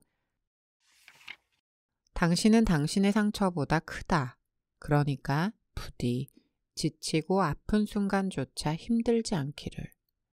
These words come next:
내가 사랑하는 사람이 나를 사랑해줄 때 가장 빨리 내 자존감이 커지는 느낌이 들지만 진짜 자존감은 나 스스로 인정하고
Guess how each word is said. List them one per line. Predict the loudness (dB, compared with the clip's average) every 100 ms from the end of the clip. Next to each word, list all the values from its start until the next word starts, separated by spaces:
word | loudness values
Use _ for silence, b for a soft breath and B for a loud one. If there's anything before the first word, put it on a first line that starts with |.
| _ _ _ _ _ _ _ _ _ _ 6
내가 | 8 8 6 4
사랑하는 | 4 2 2 2 2 0
사람이 | 0 0 0 0
나를 | 0 0 -4
사랑해줄 | -4 -6 0 2 2 2 -2 -4 _
때 | -6 -6 -8 _ -10
가장 | -6 -4 -4 0
빨리 | 2 4 4 4 4 2 -4 _ 0
내 | 4 4
자존감이 | 4 2 2 -2 -4 -4
커지는 | -6 -6 -2 2 4 4
느낌이 | 2 -2 -2 0 0 0
들지만 | -2 -2 -2 -2 -2 -2 -6 -16 _ _ _ _ _ _ _
진짜 | -4 0 4 6 6
자존감은 | 6 4 0 2 0 0 -2 -2 -6 -2
나 | -2 -2
스스로 | -2 -4 2 2 4
인정하고 | 2 0 -2 -2 -2 -2 0 2 2 -2